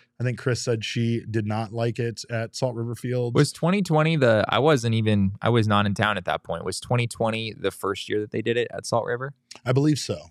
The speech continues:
Speaker 2: Okay.
Speaker 1: I believe so. I only
Speaker 2: So it's
Speaker 1: remember
Speaker 2: not,
Speaker 1: going
Speaker 2: like,
Speaker 1: it to it one time.
Speaker 2: established as being at Salt River Fields at this point. It
Speaker 1: Right,
Speaker 2: could,
Speaker 1: yeah.
Speaker 2: maybe they
Speaker 1: It could,
Speaker 2: wanted to move it back. I don't, I don't
Speaker 1: maybe
Speaker 2: know.
Speaker 1: they did. Maybe Chase Field would have been better. I don't know. There's a lot of things, though, there with Chase Field, and I just, uh,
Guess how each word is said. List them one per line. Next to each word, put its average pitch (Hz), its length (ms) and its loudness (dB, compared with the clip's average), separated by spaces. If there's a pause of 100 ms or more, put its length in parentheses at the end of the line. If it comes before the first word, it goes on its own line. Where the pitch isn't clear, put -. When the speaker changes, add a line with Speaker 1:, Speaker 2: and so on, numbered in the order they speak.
(160)
Speaker 2:
Okay. 101 280 0
Speaker 1:
I 113 60 0
believe 113 260 0
so. 104 120 -4
I 120 120 4
only 143 240 0
Speaker 2:
So 139 140 6
it's 131 140 6
Speaker 1:
remember 127 40 2
Speaker 2:
not, 143 160 6
Speaker 1:
going 123 220 6
Speaker 2:
like, 117 100 -2
Speaker 1:
it 107 60 -10
to 131 60 4
it 120 40 6
one 107 120 2
time. 120 140 4
Speaker 2:
established 110 440 4
as 104 140 0
being 104 260 2
at 92 140 2
Salt 95 220 -2
River 92 220 -2
Fields 87 440 -4
at - 80 -14
this - 160 -4
point. - 400 -8
It - 20 6
Speaker 1:
Right, 113 180 2
Speaker 2:
could, 104 180 6
Speaker 1:
yeah. - 260 2
Speaker 2:
maybe 107 280 2
they 101 140 6
Speaker 1:
It 92 80 2
could, 104 80 4
Speaker 2:
wanted 98 260 4
to 98 60 0
move 95 220 4
it 90 80 -4
back. - 340 -2
I 92 80 -2
don't, 95 240 -2
I 92 60 -6
don't 127 100 0
Speaker 1:
maybe 127 100 4
Speaker 2:
know. 123 60 2
Speaker 1:
they 117 80 2
did. 107 240 -2
Maybe 101 220 -6
Chase 98 260 -12
Field 107 340 -4
would 104 120 -4
have 95 80 -12
been 98 160 -12
better. 101 320 -6
I 113 80 -2
don't 107 160 -8
know. 107 160 -6
There's 165 200 -2
a 180 40 0
lot 165 180 6
of 135 80 -4
things, 123 260 0
though, 107 120 4
there 104 160 2
with 101 120 -2
Chase 95 240 -6
Field, 98 380 -4
and 98 140 -8
I 104 180 -4
just, 101 420 -8
uh, 95 680 -6